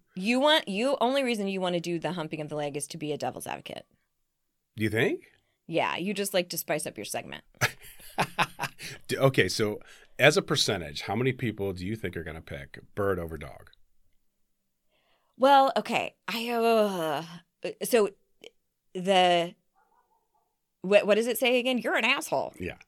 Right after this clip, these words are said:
Speaker 1: It, you're, okay, every time somebody walks into the house or
Speaker 2: Into
Speaker 1: into
Speaker 2: the
Speaker 1: the
Speaker 2: house. Uh,
Speaker 1: or
Speaker 2: let's
Speaker 1: into
Speaker 2: say
Speaker 1: a room.
Speaker 2: into the living room, family room.
Speaker 1: Oh, shit. 'Cause I go through there all the time.
Speaker 2: <laughs>
Speaker 1: And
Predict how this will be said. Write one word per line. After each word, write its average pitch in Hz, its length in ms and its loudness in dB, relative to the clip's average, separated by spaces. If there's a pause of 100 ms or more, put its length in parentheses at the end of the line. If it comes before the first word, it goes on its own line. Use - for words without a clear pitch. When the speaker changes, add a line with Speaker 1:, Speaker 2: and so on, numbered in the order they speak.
(280)
Speaker 1:
It, - 260 2
you're, 180 240 -6 (680)
okay, 196 340 2
every 208 220 4
time 196 300 0
somebody 185 420 2
walks 175 400 0
into 175 400 0
the 151 80 -4
house 180 420 -2 (240)
or 196 80 4
Speaker 2:
Into 135 80 4
Speaker 1:
into 117 140 2
Speaker 2:
the 117 80 2
Speaker 1:
the 107 60 4
Speaker 2:
house. - 120 -6 (680)
Uh, 123 100 -8
Speaker 1:
or 127 140 6
Speaker 2:
let's 202 180 6
Speaker 1:
into - 100 8
Speaker 2:
say 139 60 10
Speaker 1:
a 135 60 6
room. 170 300 0
Speaker 2:
into 131 180 6
the 117 140 0
living 127 340 6
room, 123 160 4
family 101 300 0
room. - 240 -16 (240)
Speaker 1:
Oh, 170 60 -18
shit. - 420 -8 (1000)
'Cause 196 160 -2
I 202 120 6
go 247 160 10
through 226 180 2
there 190 280 6
all 185 220 8
the 180 100 6
time. 170 440 6
Speaker 2:
<laughs> 175 40 -10 (600)
Speaker 1:
And 185 680 2